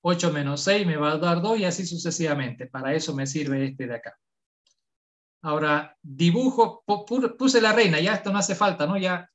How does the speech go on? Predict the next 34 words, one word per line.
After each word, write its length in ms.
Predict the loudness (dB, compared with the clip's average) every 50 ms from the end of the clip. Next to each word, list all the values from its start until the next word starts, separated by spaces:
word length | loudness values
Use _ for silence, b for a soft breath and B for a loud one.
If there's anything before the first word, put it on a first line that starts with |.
| _ _ _ _ _ -20 _ _ _
¿se 120 | -8 -6
acuerdan 300 | -2 0 0 0 0 -2
que 80 | -4 -4
poner 280 | -2 0 2 2 2
reina 240 | 2 2 2 4 4
ya 140 | 4 4 2
lo 100 | 2 2
dibuja? 540 | 0 0 -2 -2 -2 0 -2 -2 -2 -6 _ _ _ _ _ _ _ _ _ _ _ _ _ _ _ _ _ _ _
Entonces 280 | _ -10 -6 -4 -2
ya 140 | -2 -2 -2
borramos 500 | 0 0 0 0 0 0 0 -2 -4 -6
código. 340 | -4 -6 -6 -6 -8 -14 _ _ _ _ _ _ _ _ _ _ _ _ _ _ _ _ _ _ _ _ _ _ -2
Ahora, 300 | 0 2 2 4 2 2 2
este 260 | 0 0 2 2 0
slip 300 | 2 2 0 0 -2 -4 -4
no 140 | -2 0 0
es, 160 | 0 -2 -2 -2
es 160 | -4 -4 0
para 180 | -2 -2 0
que 360 | 2 2 2 2 0 -2 -8 _ _ _ _ _ _ _
se 220 | -12 -8 -8 -2
quede 220 | 2 4 4 4 4
pintadito 560 | 4 0 -2 0 0 0 0 -2 0 2 2
ahí. 320 | 2 2 2 -2 -8 -10
Como 340 | -8 -6 -4 -2 -2 0 2
la, 240 | 2 2 2 2 0 0
eh, 560 | 2 2 2 4 2 2 0 0 -2 -4 -4
la 260 | -4 -2 -2 -2 -2 -2
computadora 520 | -2 -2 0 -2 -2 -2 0 0 0 0
trabaja 300 | 2 2 4 4 4 4
muy 180 | 4 2 2 2
rápido, 360 | 2 0 0 0 -2 -4 -4
entonces 300 | -4 -4 -2 0 2 2
él 100 | 2